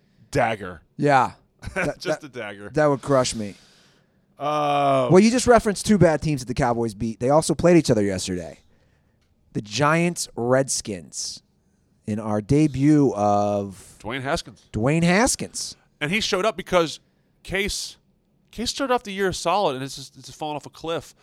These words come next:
Speaker 1: But
Speaker 2: Yeah.
Speaker 1: Dwayne Haskins was terrible.
Speaker 2: Here's his amazing debut stat line. Nine of seventeen, a hundred seven yards, three picks. Ay, ay, ay.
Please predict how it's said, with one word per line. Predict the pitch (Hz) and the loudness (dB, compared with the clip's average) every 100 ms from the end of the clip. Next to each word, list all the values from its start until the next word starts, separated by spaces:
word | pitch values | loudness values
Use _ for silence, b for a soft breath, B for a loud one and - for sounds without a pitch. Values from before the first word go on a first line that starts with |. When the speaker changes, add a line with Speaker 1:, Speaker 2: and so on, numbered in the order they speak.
| b b | b b
Speaker 1:
But | |
Speaker 2:
Yeah. | 110 107 | 0 0
Speaker 1:
Dwayne | 202 240 | 0 0
Haskins | 180 220 208 165 | 0 0 -2 -6
was | 226 | -8
terrible. | - 302 370 381 370 208 _ _ _ _ _ _ _ _ _ _ _ _ _ | -2 2 4 4 4 2 _ _ _ _ _ _ _ _ _ _ _ _ _
Speaker 2:
Here's | 170 196 | 6 8
his | 180 170 | 8 4
amazing | 151 151 151 147 | 4 2 2 2
debut | 139 143 127 127 | 2 2 2 0
stat | 123 113 | 2 0
line. | 95 95 | -2 -2
Nine | 147 202 | 2 2
of | 202 | 2
seventeen, | 202 170 160 160 | 2 0 -2 -4
a | 143 | -2
hundred | 160 170 147 | -2 -2 0
seven | 151 139 | 2 2
yards, | 131 123 123 117 98 - - _ _ _ _ _ _ | 2 2 2 0 -4 -10 -10 _ _ _ _ _ _
three | - 120 110 | -8 -6 -6
picks. | 101 - - - - - _ _ _ - | -8 -10 -12 -12 -14 -20 _ _ _ -14
Ay, | 107 117 98 | -8 -6 -6
ay, | 90 87 98 | -10 -10 -8
ay. | 101 90 | -8 -10